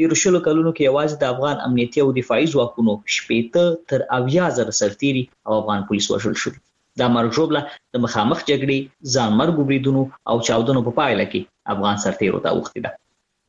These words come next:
د، دا ارقام د امریکا د لوی درستیز مارک میلي له قوله د سیګار لخوا خپاره شوي دي. د سیګار په راپور کې په افغانستان کې د وژل شویو امریکایي عسکرو او قراردادیانو شمیر هم یاد شوی. راپور کې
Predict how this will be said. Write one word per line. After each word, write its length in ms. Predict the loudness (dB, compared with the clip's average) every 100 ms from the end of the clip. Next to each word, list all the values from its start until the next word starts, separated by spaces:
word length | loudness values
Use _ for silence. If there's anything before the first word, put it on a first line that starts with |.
| 0
د، 320 | 0 0 2
دا 80 | 2 2
ارقام 280 | 0 0
د 340 | 0 -8 -4 -2
امریکا 260 | 0 0 0 0
د 160 | 0 2
لوی 160 | 2 0
درستیز 400 | -2 0 -2 -2 -8 -8 -2
مارک 220 | -2 0 0
میلي 220 | 2 2
له 80 | 0 0
قوله 240 | 0 0 -2
د 120 | -2 0
سیګار 260 | 0 0
لخوا 240 | -2 -2 -4
خپاره 340 | -6 -6 -4 -4
شوي 180 | -4 -8
دي. 40 | -12 -10
د 80 | 0
سیګار 260 | 2 2 0
په 80 | -2
راپور 280 | 0 0 0
کې 260 | -4 -6 -4
په 120 | 0
افغانستان 440 | 0 2 2 0
کې 80 | 2 2
د 80 | 4
وژل 340 | 2 2 0 2
شویو 340 | 2 4 2 2
امریکایي 420 | 0 0 2 2 2
عسکرو 380 | 0 0 0 0 2
او 40 | 0 0
قراردادیانو 800 | -2 0 0 0 0 0 -2 -2
شمیر 260 | -2 -2 0
هم 180 | 0 0
یاد 180 | -2 -2
شوی. 180 | -2 -4 -6
راپور 260 | -2 -2
کې 80 | 0